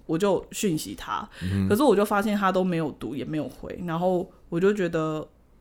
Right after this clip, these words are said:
Speaker 1: 我就以为说他，因为他那时候在考试，
Speaker 2: 嗯哼。
Speaker 1: 所以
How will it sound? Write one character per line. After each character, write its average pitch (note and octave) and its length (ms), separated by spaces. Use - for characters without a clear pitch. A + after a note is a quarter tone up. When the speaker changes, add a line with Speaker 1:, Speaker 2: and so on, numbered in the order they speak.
Speaker 1:
我 G3 100
就 C4+ 140
以 C4+ 100
为 E3 140
说 F#3 140
他， G3+ 120
因 B3+ 80
为 C#4 80
他 B3+ 120
那 B3 120
时 A3 60
候 F3+ 100
在 F3+ 120
考 - 200
试， - 320
Speaker 2:
嗯 F2 100
哼。 F#2+ 60
Speaker 1:
所 A3 100
以 A#3+ 220